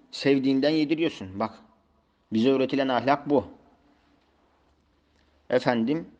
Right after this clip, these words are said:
ya merak etme, kötülükten adama zarar, ziyan gelir de iyilikten hiçbir şey gelmez. Hiçbir zarar, ziyan gelmez.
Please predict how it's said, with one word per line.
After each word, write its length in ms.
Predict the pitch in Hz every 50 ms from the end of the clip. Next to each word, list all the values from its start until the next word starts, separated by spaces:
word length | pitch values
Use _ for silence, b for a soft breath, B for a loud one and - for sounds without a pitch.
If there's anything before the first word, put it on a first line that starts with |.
| _ _ _ _ _ _ _ _ _ _ _ _ _ _ _ _ _ _ -
ya 260 | 123 160 190 196 180
merak 440 | 160 143 131 143 160 185 190 180 -
etme, 280 | 185 175 165 143 120 113
kötülükten 680 | - 147 139 160 165 170 160 165 - 175 170 160 156 - - _ _ _ _ _ _ _ _ _ _ _ _ -
adama 360 | 127 135 151 156 160 160 156
zarar, 480 | 143 120 107 110 131 139 151 156 156
ziyan 440 | 143 120 113 120 143 151 151 143 139
gelir 320 | 131 143 151 175 185 160 123
de 140 | 104 95 - -
iyilikten 680 | - 131 143 151 156 151 147 - 143 131 123 113 107
hiçbir 320 | 110 120 185 202 - - 139
şey 220 | - 147 143 139
gelmez. 500 | 131 131 123 123 120 113 101 95 - -
Hiçbir 300 | 165 - - - 170 147
zarar, 320 | 131 120 131 127 135 131
ziyan 280 | 120 113 110 120 131 139
gelmez. 560 | 139 127 123 117 117 110 107 98 - - -